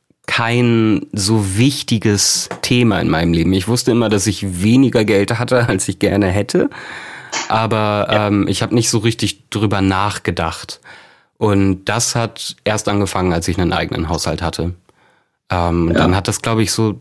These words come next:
Speaker 1: drei, vier Jahre gedauert. Ich glaub, in der Ausbildung erst hab ich wirklich gelernt, was, was Geld bedeutet, weil ich da auch gelernt habe, dass man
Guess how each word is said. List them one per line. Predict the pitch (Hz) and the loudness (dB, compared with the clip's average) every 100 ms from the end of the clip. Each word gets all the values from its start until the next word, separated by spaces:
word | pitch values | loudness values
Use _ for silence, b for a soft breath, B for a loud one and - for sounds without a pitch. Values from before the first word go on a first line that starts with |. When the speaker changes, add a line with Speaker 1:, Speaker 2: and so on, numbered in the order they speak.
| - | -6
Speaker 1:
drei, | 98 101 113 123 | -4 -2 2 0
vier | - - 123 117 | 0 0 2 2
Jahre | 104 117 135 | 2 0 -2
gedauert. | 127 113 123 117 | -4 0 0 0
Ich | 107 | 0
glaub, | 113 113 | -2 2
in | |
der | 107 78 | 2 2
Ausbildung | 117 143 - 104 104 98 95 90 - | 2 0 0 2 2 2 0 0 -2
erst | 87 90 92 - - | -2 -2 -2 -6 -4
hab | 98 90 | -4 0
ich | 92 87 - B B B | 0 -2 -8 B B B
wirklich | 101 98 113 110 95 - | -4 2 2 2 -4 0
gelernt, | 92 90 85 87 82 | 0 2 0 -2 -2
was, | 90 87 - - B B B B | -2 -2 -2 -6 B B B B
was | - 98 - | -4 -2 0
Geld | 113 120 | 0 2
bedeutet, | 104 98 90 92 | 0 0 0 0
weil | 95 | 0
ich | 92 | 0
da | 107 | 0
auch | - 101 | 0 0
gelernt | 113 104 110 113 101 | 0 2 0 -2 0
habe, | 101 98 | 0 0
dass | 90 92 - | 0 -2 0
man | 92 92 92 | 0 2 2